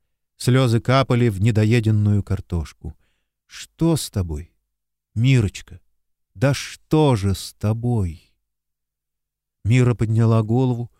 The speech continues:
долго, очень долго смотрела на него. Тусклый свет падал на её лицо, он видел огромные, полные тоски глаза.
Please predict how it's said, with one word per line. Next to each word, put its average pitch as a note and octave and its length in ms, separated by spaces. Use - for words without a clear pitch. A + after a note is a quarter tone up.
долго, C#3 600
очень E3 540
долго C#3+ 340
смотрела G2+ 640
на F2+ 100
него. F2 400
Тусклый B2+ 400
свет A#2 320
падал A2+ 380
на G#2 80
её G2+ 360
лицо, G2+ 640
он A2+ 160
видел A#2 300
огромные, B2 600
полные A#2+ 460
тоски A2+ 380
глаза. G2 500